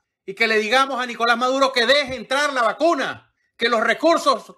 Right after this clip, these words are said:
los ha aprobado la Asamblea Nacional Legítima de Venezuela, pero que usted es el obstáculo para que el venezolano pueda tener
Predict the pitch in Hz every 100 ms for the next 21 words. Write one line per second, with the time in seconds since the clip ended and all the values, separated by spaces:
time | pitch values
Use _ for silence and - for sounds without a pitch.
0 | - 240 - 254 294 294 269 240 294 277
1 | 254 220 196 220 285 277 226 233 277 254
2 | 302 294 254 226 208 202 277 302 285 240
3 | - _ _ - 262 262 240 - 262 269
4 | - - 320 311 - 233 214 214 208 226
5 | 220 208 214 240 277 185 247 277 262 240
6 | 220 262 262